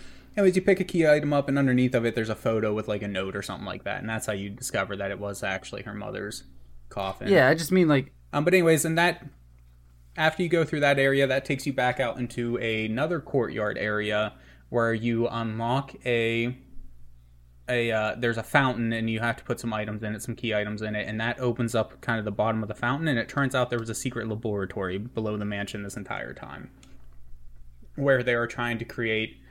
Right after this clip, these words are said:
Speaker 1: viruses to turn, to use as bioweapons, to either turn humans into weapons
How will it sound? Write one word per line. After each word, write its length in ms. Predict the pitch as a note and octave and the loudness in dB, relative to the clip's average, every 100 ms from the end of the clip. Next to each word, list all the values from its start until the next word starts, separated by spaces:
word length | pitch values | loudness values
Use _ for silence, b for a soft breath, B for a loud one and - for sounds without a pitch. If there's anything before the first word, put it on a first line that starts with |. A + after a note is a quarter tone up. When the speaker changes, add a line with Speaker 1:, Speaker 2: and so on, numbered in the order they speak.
| b b - - | b b -12 0
Speaker 1:
viruses 760 | A#2 B2+ D3 C#3+ F3 F3 E3 - - - - - - - | 2 4 0 0 0 0 -2 -10 -20 -20 -20 -20 -20 -20
to 200 | - C3+ | -2 0
turn, 720 | A#2+ - C#3+ C#3 C#3 C#3 C3+ C3 - | 0 -2 0 2 4 4 2 -2 -12
to 120 | - B2+ | -4 -2
use 300 | C3+ C#3 B2+ | 0 0 0
as 100 | A2 | 0
bioweapons, 840 | G#2+ A2 G2 F#2+ E2+ - B2 - - b b - | 0 2 2 -2 -6 -8 -12 -14 -16 b b -2
to 100 | B2 | 2
either 240 | A#2+ A2+ | 4 2
turn 420 | - - C3+ B2+ | 0 0 0 0
humans 440 | A2+ C3 B2 A#2 G#2+ | 2 2 2 0 -2
into 420 | - B2+ C#3+ F3 | -2 -2 0 -2
weapons 640 | E3+ E3+ F#3+ G3+ G3+ F#3+ | 0 0 0 0 0 -4